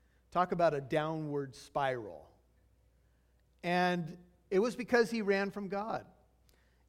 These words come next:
And if you run from God, the only place to go is down. You're not gonna go up, you're gonna go down.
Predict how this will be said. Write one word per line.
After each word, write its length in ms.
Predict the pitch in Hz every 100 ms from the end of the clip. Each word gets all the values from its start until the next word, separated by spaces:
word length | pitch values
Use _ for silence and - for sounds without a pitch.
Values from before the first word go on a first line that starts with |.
| -
And 140 | 180
if 140 | 185 214
you 100 | 247
run 300 | 220 262 269
from 220 | 254 208
God, 280 | 208 214 175
the 140 | 185
only 320 | 202 240 269
place 340 | - 226 220 220
to 100 | 180
go 300 | 175 196 185
is 160 | 147
down. 380 | 117 165 175 143
You're 100 | 147
not 180 | 180 226
gonna 160 | 226
go 220 | 175 139 123
up, 300 | 127 147 170
you're 80 |
gonna 180 | 160 180
go 160 | 180 160
down. 400 | 151 170 226